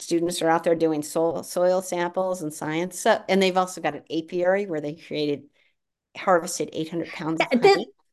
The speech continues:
Speaker 2: okay,
Speaker 1: So,
Speaker 2: this
Speaker 1: anyway.
Speaker 2: is very creative and, and fun, but as a taxpayer, why should I care about small private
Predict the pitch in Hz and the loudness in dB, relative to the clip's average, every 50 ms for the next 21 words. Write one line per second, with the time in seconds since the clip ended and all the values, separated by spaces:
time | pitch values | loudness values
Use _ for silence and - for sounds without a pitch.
0 | _ - - - - 381 415 - 285 262 208 180 175 - 381 370 311 247 415 - | _ -8 -4 4 6 6 6 8 8 8 8 8 8 6 8 10 10 10 10 10
1 | - 254 240 320 302 311 330 349 349 294 - - - - 277 285 247 240 220 208 | 8 8 10 10 12 12 10 10 8 8 6 2 2 6 8 10 12 12 12 12
2 | 202 190 202 196 196 196 202 214 - - 190 190 190 190 185 190 - 202 196 185 | 10 10 10 10 8 8 6 4 2 4 6 6 6 6 4 2 4 4 4 4
3 | 180 - - - - 190 170 170 175 180 170 196 185 180 - - - - - - | 2 -2 -4 2 4 4 6 6 4 4 4 4 4 4 2 -2 -8 -18 -20 -20
4 | _ _ 254 269 262 277 294 233 302 339 349 339 - - 302 240 226 226 226 214 | _ _ 6 8 8 8 4 6 4 4 4 4 4 4 6 6 8 8 8 6
5 | 233 262 302 370 - - - 349 311 302 269 269 - - 269 240 226 214 196 180 | 6 6 6 4 2 -2 0 2 2 4 2 2 0 0 0 2 2 2 0 0
6 | 175 175 - 185 185 175 170 175 - 180 165 156 147 147 151 151 147 | -2 -4 -6 -6 -6 -4 -4 -4 -2 -2 -2 -2 -2 -4 -6 -6 -8